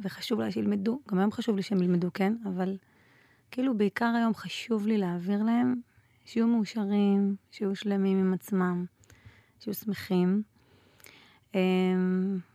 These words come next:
חשוב לי להעביר להם שיתמקדו בחיובי ושילמדו את החוזקות שלהם. כל הזמן אנשים מחפשים, אה, איפה החולשה שלהם ואיך אפשר לשפר אותה.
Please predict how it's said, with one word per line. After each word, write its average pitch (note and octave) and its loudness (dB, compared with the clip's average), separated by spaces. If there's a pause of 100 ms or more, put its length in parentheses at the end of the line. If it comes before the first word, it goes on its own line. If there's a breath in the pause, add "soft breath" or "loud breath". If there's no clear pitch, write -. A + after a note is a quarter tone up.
(120)
חשוב A3 -2
לי A#3+ 4
להעביר G3+ 2
להם G3+ 2
שיתמקדו G3 -2
בחיובי G3 -2
ושילמדו F#3+ -2
את G3 -6
החוזקות F#3+ -8
שלהם. F3+ -2 (840)
כל G3 -2
הזמן G3 2
אנשים F#3+ 0
מחפשים, G3+ -4
אה, G#3 0 (840)
איפה G3 -8
החולשה F#3+ -6
שלהם A#3+ -2
ואיך F3+ -6
אפשר G3 -8
לשפר G3 -8
אותה. A#3 -6